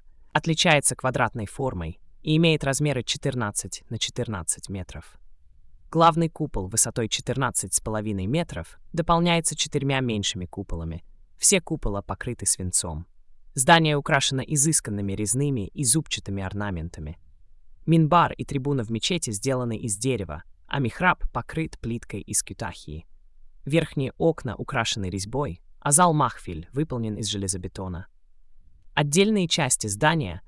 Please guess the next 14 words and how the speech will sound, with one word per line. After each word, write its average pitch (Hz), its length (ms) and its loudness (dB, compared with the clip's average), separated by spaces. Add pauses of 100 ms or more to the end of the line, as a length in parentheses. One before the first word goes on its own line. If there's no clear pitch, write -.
(160)
опираются 143 760 2
на 117 100 -2
две 107 200 0
бетонные 101 480 -4
колонны, 107 540 -6 (420)
а 131 80 -2
на 127 100 2
каждой 190 340 2
стене 131 440 -2 (340)
можно 131 280 -2
увидеть 120 360 -6
по - 100 -8
два 104 280 -2
окна — 85 420 -8